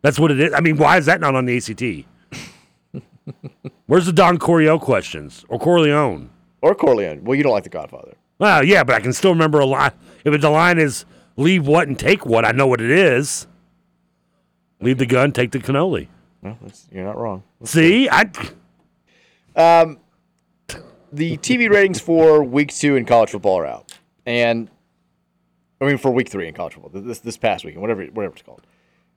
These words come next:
Speaker 1: <laughs> Where, where we're at.
Speaker 2: There's been so much talk about. We, we sort of touched on this briefly yesterday. Like all the people now, it's like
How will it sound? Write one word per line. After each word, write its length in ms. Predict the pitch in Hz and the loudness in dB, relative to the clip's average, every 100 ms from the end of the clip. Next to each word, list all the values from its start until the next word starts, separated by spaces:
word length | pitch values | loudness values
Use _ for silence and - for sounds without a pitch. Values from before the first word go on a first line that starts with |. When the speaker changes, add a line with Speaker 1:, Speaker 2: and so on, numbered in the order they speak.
| _ | _
Speaker 1:
<laughs> 300 | - - - | -20 -20 -12
Where, 220 | 135 110 92 | -8 -8 -8
where 220 | 113 92 | -6 -8
we're 240 | 73 67 64 | -8 -10 -12
at. 140 | 69 - - | -16 -18 -4
Speaker 2:
There's 220 | 143 160 | -2 0
been 140 | 175 | -2
so 200 | 165 214 | 0 0
much 200 | 220 208 | 0 0
talk 260 | - 160 156 | 2 4 4
about. 240 | 139 127 | 4 4
We, 80 | 135 | 2
we 160 | 135 147 135 _ | -4 -6 -8 _
sort 160 | - 196 | -4 -2
of 80 | - | 0
touched 160 | 135 | 0
on 80 | 120 | 0
this 80 | 107 | -8
briefly 340 | - 107 - 104 | -6 -6 -4 -4
yesterday. 300 | 92 - 104 | -4 -6 -6
Like 120 | 92 | 0
all 120 | 120 | 0
the 60 | 117 | 0
people 200 | 120 107 | -2 -2
now, 260 | 104 98 | -2 0
it's 180 | 101 - | -2 -4
like 320 | 101 95 87 | -4 -4 -6